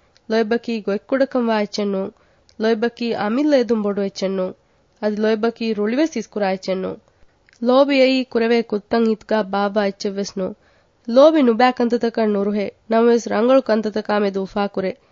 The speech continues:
ಲೋಬಿ ಅಬದುವೆಸ್ ಹಿಮಾಯಕ್ ಕುರೆ, ಅಬದುವೆಸ್ ಇತ್ಬಾರ್ ಕುರೆ. ಅದಿ ಲೋಬಿ ದುವಾಹಕುವೆಸ್ ಉಮ್ಮೀದ್ ಖಂಡೆನ್ ನುಲಾಣೆ.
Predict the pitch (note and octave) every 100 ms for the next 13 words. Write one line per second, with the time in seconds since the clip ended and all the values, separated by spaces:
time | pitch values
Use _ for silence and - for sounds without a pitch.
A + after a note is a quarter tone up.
0 | _ _ _ - B3 D4+ D4 G#3+ G#3+ A#3+
1 | C4+ C4+ - A3 G#3 G3 G3 - F#3+ -
2 | _ _ _ _ - G#3+ A#3 C4+ E4+ F4+
3 | A#3 - G#3 G3 G3+ G3 F#3+ - _ _
4 | _ - A3 A#3+ A3+ B3+ A3+ G#3 A3+ C#4
5 | E4 E4 E4+ E4+ - A3 A3+ A3+ - G3+
6 | G#3 G3 G3+ G3 F#3 G#3+